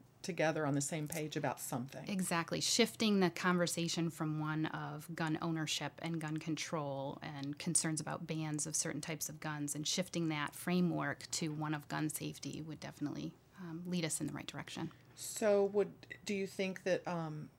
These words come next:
Speaker 1: you know, more gun safety would do much toward reducing gun violence or firearm morbidity and mortality necessarily?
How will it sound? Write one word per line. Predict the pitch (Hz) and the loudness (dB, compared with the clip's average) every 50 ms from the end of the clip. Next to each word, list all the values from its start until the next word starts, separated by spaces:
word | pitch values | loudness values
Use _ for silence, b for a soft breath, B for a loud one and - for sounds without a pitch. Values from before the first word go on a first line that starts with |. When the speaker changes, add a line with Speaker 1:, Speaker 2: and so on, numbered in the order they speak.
| - - | -12 -6
Speaker 1:
you | 202 185 170 | -2 -2 0
know, | 160 | 0
more | 160 160 170 175 175 175 | 0 4 6 8 8 8
gun | 170 170 170 170 170 160 | 6 4 4 2 2 2
safety | - - 175 165 170 165 - 185 180 | 2 2 2 2 2 0 -2 -2 -2
would | 170 156 156 151 - | 0 0 -2 -2 0
do | 175 175 170 | 0 0 2
much | 170 165 165 160 - - - - - - - - - - - | 2 2 2 2 2 0 0 0 -2 -4 -8 -12 -20 -18 -8
toward | - - 170 165 151 | -2 -2 0 0 0
reducing | 165 156 151 165 160 156 - 165 160 | 0 0 2 2 0 2 0 0 0
gun | 156 165 160 160 156 | 0 -2 -2 -2 -2
violence | 151 151 156 160 170 175 175 180 180 - - - - - - | -2 -2 -2 0 0 0 -2 -2 -4 -8 -10 -12 -14 -8 -4
or | - 170 | -2 -2
firearm | 165 - 180 160 160 156 160 156 160 | 0 2 4 4 4 4 4 2 0
morbidity | 160 156 151 147 - 156 147 156 147 156 | 0 -2 -2 -2 -2 -2 -2 0 0 0
and | 147 147 | 0 0
mortality | 147 151 - 165 160 165 185 208 220 262 277 285 285 B B B B B | 0 -2 -2 0 0 2 2 2 2 2 2 2 0 B B B B B
necessarily? | - 226 220 - 226 - 233 226 233 240 247 254 262 | 0 0 0 0 0 0 0 0 0 0 -2 -4 -4